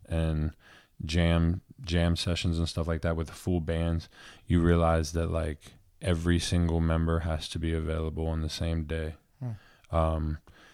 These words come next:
Speaker 1: and, and I noticed that with, with my dad and with anybody else who was in a band, like,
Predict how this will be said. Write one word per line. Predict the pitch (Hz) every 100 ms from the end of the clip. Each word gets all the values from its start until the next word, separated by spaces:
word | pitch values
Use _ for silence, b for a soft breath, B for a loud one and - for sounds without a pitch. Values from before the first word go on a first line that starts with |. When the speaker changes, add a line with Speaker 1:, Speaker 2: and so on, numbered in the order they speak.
| B -
Speaker 1:
and, | 85 82 82
and | 80
I | 82
noticed | 82 82 80 -
that | 82 -
with, | 80 80 _ _
with | - -
my | 87 82
dad | 78 85 85 85
and | 82
with | 85
anybody | 87 85 85 82
else | 82 -
who | -
was | 85 82
in | 82
a |
band, | 76 82 82 80
like, | 80 78